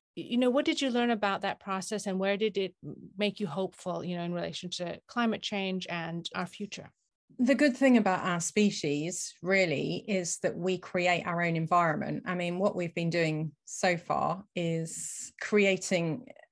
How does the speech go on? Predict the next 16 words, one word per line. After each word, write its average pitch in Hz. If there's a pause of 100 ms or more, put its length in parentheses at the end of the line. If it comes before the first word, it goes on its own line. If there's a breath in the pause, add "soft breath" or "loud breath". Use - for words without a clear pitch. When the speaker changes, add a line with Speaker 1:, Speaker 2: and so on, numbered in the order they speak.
(100)
Speaker 2:
an 185
environment 175
where 170
we're 180
much 175
more 165
successful. 240
You 156
know, 156
we 165
live 180
a 170
lot 160
longer, 226
we're 185
much -